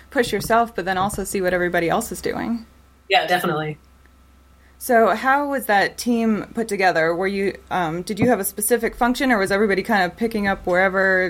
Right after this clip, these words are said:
Speaker 1: whatever was needed on the projects?
Speaker 2: Yeah, <coughs> a little bit of both.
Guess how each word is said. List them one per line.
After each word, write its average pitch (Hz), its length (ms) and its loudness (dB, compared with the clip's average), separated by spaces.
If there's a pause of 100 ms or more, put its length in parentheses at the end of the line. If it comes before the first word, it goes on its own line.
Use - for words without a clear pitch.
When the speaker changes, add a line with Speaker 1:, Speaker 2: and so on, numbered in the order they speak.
Speaker 1:
whatever 190 420 0
was 180 220 -6
needed 190 240 -2
on 180 100 0
the 175 60 -6
projects? 202 580 -4 (1500)
Speaker 2:
Yeah, 226 480 4
<coughs> - 120 -4 (540)
a 233 120 2
little 302 200 0
bit - 80 0
of 196 80 2
both. 196 260 2